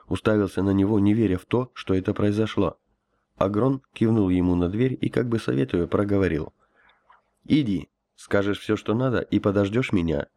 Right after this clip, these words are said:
Впрочем, можешь попытаться обмануть меня еще раз». От его тона у оборванца на лбу выступила испарина.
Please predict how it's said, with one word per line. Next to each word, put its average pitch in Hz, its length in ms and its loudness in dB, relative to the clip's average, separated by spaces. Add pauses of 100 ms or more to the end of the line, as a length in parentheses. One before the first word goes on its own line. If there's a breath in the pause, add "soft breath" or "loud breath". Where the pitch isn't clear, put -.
(400 loud breath)
Впрочем, - 480 -2
можешь 117 480 -2
попытаться 110 500 -2
обмануть 101 420 0
меня 98 360 2
еще 101 340 0
раз». - 260 -6 (1000)
От 101 180 0
его 101 260 4
тона 107 360 2
у 127 120 2
оборванца 98 540 0
на 107 140 2
лбу 98 340 2 (100)
выступила 98 540 2
испарина. 85 500 -2